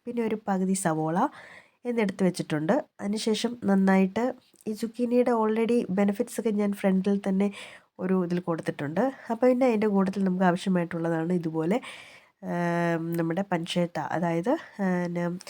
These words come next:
ചെറിയ സ്ക്യൂബ്സ് ആയിട്ടുള്ള, ആ, പോർക്ക് ഇറച്ചിയുടെ, ആം, സ്മോക്ഡ് ആണ്. ഓക്കെ, അപ്പോൾ നമുക്ക്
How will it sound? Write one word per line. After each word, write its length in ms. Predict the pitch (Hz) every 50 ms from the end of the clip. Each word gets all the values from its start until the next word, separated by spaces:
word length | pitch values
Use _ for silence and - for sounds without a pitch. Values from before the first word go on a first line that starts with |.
| - - - - _ _
ചെറിയ 260 | - 220 214 226 220
സ്ക്യൂബ്സ് 720 | 220 220 - _ _ _ _ 214 226 240 240 233 - -
ആയിട്ടുള്ള, 540 | 196 180 175 170 - 170 160 165 180 254 - - - _ _ _ _ 196
ആ, 220 | 175 175 175 170
പോർക്ക് 520 | 175 - _ 196 185 190 196 196 - - 208
ഇറച്ചിയുടെ, 600 | - 170 170 - - - 180 175 170 196 226 247 - - - - - - _ _ _ _ _ -
ആം, 520 | - 175 170 165 165 165 165 165 160 165 165 165
സ്മോക്ഡ് 520 | 156 - - 175 170 170 170 165 160 151 135
ആണ്. 220 | 117 87 71 - - - - - - -
ഓക്കെ, 240 | 175 160 - 156 160 - _ - - - - - _ _
അപ്പോൾ 160 | 233 226 233 226
നമുക്ക് 420 | 220 208 202 202 208 247 269